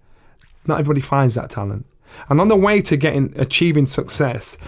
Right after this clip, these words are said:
you're gonna be distracted by, it's like you see your success right in front of you. You know what you wanna do. You know what your goal is. You know what, where you wanna be. But on the way there,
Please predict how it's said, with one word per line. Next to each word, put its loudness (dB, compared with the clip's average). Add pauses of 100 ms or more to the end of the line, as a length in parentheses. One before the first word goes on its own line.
(160)
you're 4
gonna 2
be 2
distracted -2
by, 0 (400)
it's -8
like 2
you -2
see 0
your 4
success 2
right 2
in -4
front -2
of -4
you. -2
You 2
know 4
what 2
you 2
wanna 4
do. 4
You 0
know 4
what 0
your 4
goal 2
is. -2
You -2
know 4
what, 2
where 4
you 4
wanna 2
be. 0 (280)
But 4
on 4
the 4
way 4
there, -2